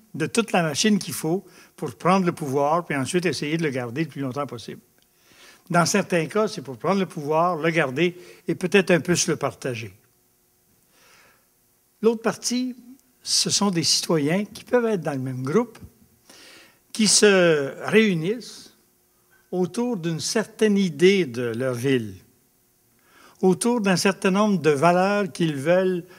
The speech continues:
voir se réaliser dans le milieu de vie qui est le leur, qui est la ville, et qui voudraient que ceux qui, leurs enfants, que les gens, euh, qui sont proches d'eux, que tout le monde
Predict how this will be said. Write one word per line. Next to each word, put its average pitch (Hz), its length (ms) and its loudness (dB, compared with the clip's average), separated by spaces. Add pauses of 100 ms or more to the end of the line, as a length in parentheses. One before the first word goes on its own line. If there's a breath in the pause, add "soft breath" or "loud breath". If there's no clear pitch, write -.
(120)
voir 175 380 0
se - 160 0
réaliser 165 720 4
dans 131 180 -4
le 123 140 -4
milieu 170 420 0
de 127 80 -10
vie 143 280 -6
qui 127 180 -8
est 117 40 -8
le 107 120 -10
leur, 175 440 -6 (680 soft breath)
qui - 140 -10
est 135 60 -4
la 123 120 -6
ville, 185 480 -4 (680 soft breath)
et 185 60 -2
qui 214 160 -2
voudraient 214 480 0
que 202 520 0
ceux - 300 -2
qui, 147 640 -4
leurs 139 340 0
enfants, 185 460 0
que - 100 -6
les 147 160 -4
gens, 170 240 -2 (560 soft breath)
euh, 135 160 -8
qui - 180 -8
sont 160 160 -2
proches 147 380 0
d'eux, 190 320 2
que - 140 -8
tout 226 180 -4
le 214 80 4
monde 170 460 -2